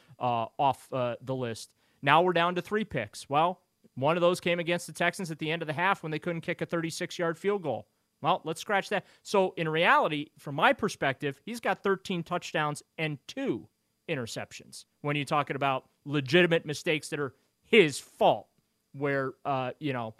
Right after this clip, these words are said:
so I, I, th-,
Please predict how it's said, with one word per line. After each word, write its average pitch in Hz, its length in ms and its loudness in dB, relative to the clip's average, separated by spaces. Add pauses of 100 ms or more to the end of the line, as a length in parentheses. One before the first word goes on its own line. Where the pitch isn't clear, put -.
(200)
so 147 480 2 (180)
I, 120 100 -10 (180)
I, 147 160 0 (1120)
th-, 165 120 -8